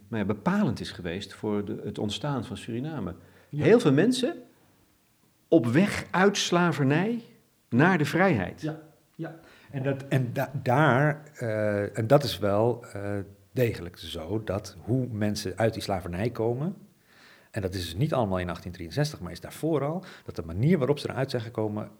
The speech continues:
Speaker 3: ehm, bepaalt hoe zij in het leven staan. Ehm, en hoe zij zelf denken over hun eigen toekomst en de ki-, toekomst van hun
Speaker 1: Ja.
Speaker 3: kinderen.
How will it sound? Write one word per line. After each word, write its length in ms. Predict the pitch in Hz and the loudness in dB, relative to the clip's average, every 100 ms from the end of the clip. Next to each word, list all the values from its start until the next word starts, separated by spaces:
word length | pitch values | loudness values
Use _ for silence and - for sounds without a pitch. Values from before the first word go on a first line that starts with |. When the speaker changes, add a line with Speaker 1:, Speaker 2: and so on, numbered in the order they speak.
| _ | _
Speaker 3:
ehm, 380 | - 92 90 90 90 - | -12 -10 -10 -10 -12 -12
bepaalt 460 | 101 98 107 101 | -8 -4 -4 -4
hoe 160 | - 120 | -2 0
zij 140 | 107 | 2
in 100 | 107 | 0
het 100 | 95 | -4
leven 320 | 92 101 95 95 | 0 2 2 -2
staan. 500 | - 90 98 165 - - - - - - _ | -4 -2 -2 -4 -6 -16 -20 -20 -20 -20 _
Ehm, 1080 | 110 101 98 98 98 98 98 95 98 95 101 | -6 -2 -2 -2 -4 -6 -6 -6 -6 -8 -8
en 180 | - 107 | -2 0
hoe 180 | 104 117 | 2 2
zij 140 | 110 | 2
zelf 260 | 98 120 113 | 6 4 4
denken 340 | 110 113 - | 2 0 0
over 260 | 101 95 90 | -2 -4 -4
hun 240 | 98 95 | -6 -4
eigen 260 | 104 107 107 | -2 -2 -2
toekomst 340 | - 113 101 | -4 -4 -6
en 60 | 98 | -8
de 60 | |
ki-, 160 | - 113 | -6 -4
toekomst 340 | 113 113 98 | -4 -6 -8
van 140 | 98 90 | -8 -4
hun 120 | 90 | -4
Speaker 1:
Ja. 100 | 151 | -2
Speaker 3:
kinderen. 340 | 117 98 90 | 0 0 -2